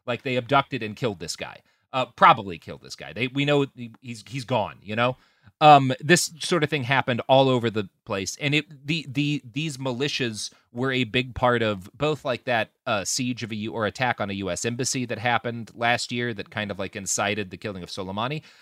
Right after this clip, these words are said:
But also, if you remember in twenty nineteen, when there were all those protests in Iraq and, like, protesters were getting their heads grenaded to death and shit,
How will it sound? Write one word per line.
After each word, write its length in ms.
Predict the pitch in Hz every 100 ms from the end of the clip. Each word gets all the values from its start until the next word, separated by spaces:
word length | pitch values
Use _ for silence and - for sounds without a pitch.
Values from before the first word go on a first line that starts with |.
| 175
But 120 | 160
also, 520 | - 247 254 214 180 - _ -
if 200 | 175 -
you 80 | 175
remember 440 | 160 196 202 175
in 120 | 143
twenty 300 | 131 165 151
nineteen, 640 | 143 135 - 180 190 214 233 _ _
when 400 | - 147 139 123 -
there 200 | 156 143
were 120 | 131
all 80 | 135
those 160 | 151 131
protests 460 | - 156 160 143
in 100 | 156
Iraq 360 | 139 147 156 - -
and, 160 | 120
like, 200 | 113 104
protesters 500 | - 131 151 127 139
were 120 | 127
getting 320 | 117 120 110 95 _
their 140 | 127 113
heads 280 | 127 139 117
grenaded 480 | 160 156 165 175
to 100 | 160
death 220 | 165 175 175
and 160 | 180
shit, 240 | - 202